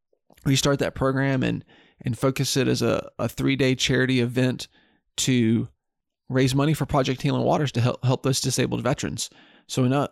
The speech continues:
again, it was another way that we could use fly fishing and just fishing in general to, to help people out and make people's lives better. And that's a three-day event that, you know, it's a, it's a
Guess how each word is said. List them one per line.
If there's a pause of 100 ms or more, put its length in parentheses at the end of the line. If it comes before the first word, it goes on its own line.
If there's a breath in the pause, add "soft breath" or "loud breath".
again,
it
was
another
way
that
we
could
use
fly
fishing (360)
and
just
fishing
in
general
to, (320 soft breath)
to
help
people
out
and
make
people's
lives
better. (340 soft breath)
And
that's
a
three-day
event
that, (480 soft breath)
you
know,
it's
a,
it's
a